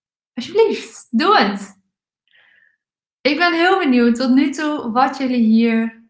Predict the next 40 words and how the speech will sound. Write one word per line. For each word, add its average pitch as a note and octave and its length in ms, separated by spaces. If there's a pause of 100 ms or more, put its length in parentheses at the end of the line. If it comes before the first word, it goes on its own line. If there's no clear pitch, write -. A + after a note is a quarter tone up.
uit C4 300
hebben B3+ 240
gehaald G#3+ 580 (340)
en A3 240
of A#3 180
je A#3 100
hiermee G#3 260
verder G3+ 320
kan. F#3+ 320
En C4+ 320
natuurlijk A#3 480
ook, A#3 360 (360)
als A3 140
er A#3+ 80
vragen B3+ 520
zijn, A3+ 560 (120)
stel G#3+ 600
ze. - 380 (400)
Ook C#4+ 280
als E4 140
je D4+ 80
later A#3 300
terugkijkt, A3 520
want G#3 300 (140)
ik B3 240
check C#4 220
het A#3+ 280
en A3 140
ik G#3+ 100
kan G#3+ 200
nog G#3+ 160
steeds A#3+ 320
ook A3 160
reageren C#4 800
in B3 340
de A3+ 100
berichten A#3 420
onder A#3+ 240
deze A3 300
video. G#3 600